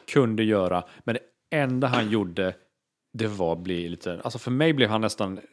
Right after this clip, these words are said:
en re-, generisk officer från Rebels eller Clone Wars eller någonting som skulle försvinna efter några avsnitt. Blev det. Han blev ju bara ett verktyg för andras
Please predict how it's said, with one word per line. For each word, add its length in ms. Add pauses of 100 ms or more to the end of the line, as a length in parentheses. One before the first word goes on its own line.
(100)
en 260
re-, 280
generisk 460 (140)
officer 560
från 340
Rebels 340
eller 100
Clone 260
Wars 220
eller 80
någonting 240
som 40
skulle 160
försvinna 380
efter 160
några 140
avsnitt. 480 (600)
Blev 180
det. 60
Han 200
blev 200
ju 80
bara 220
ett 240
verktyg 560
för 280 (1080)
andras 880